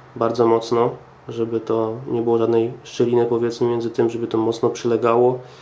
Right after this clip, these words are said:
I jeszcze dla pewności lekko ni-, czy lekko mocno nitką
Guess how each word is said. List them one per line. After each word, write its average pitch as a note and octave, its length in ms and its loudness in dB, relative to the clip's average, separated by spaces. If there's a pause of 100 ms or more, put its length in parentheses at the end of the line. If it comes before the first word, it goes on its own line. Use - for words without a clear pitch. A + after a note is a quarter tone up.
(460)
I B2 60 2
jeszcze - 280 2 (1040)
dla C3 240 0
pewności B2+ 640 2
lekko B2 360 2
ni-, A#2+ 340 0
czy B2 160 -8
lekko A2 300 0
mocno A#2+ 340 2
nitką A#2+ 500 2